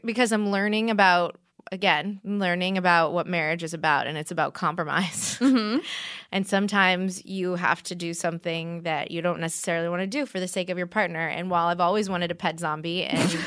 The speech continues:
Speaker 2: <laughs>
Speaker 1: that sounds nice, um, Bo would kill me. No, Bo would w-, ne-, he would, I'd have to release his soul.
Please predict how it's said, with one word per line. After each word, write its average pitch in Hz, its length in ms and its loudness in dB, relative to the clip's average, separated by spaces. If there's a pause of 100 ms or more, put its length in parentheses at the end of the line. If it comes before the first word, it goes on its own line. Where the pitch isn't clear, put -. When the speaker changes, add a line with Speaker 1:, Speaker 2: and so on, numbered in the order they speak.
(160)
Speaker 2:
<laughs> - 260 -16
Speaker 1:
that 277 420 6
sounds 175 380 2
nice, 175 640 2 (400)
um, 196 640 4 (640)
Bo 202 300 8
would 180 200 0
kill 170 200 -2
me. 170 180 -4
No, 170 180 0
Bo 165 280 4
would 185 220 0
w-, 185 100 -8
ne-, 190 460 -2
he 208 160 0
would, 175 260 -2
I'd 175 160 0
have - 220 -6
to 160 120 -6
release 160 340 -8
his - 100 -8
soul. 135 300 -6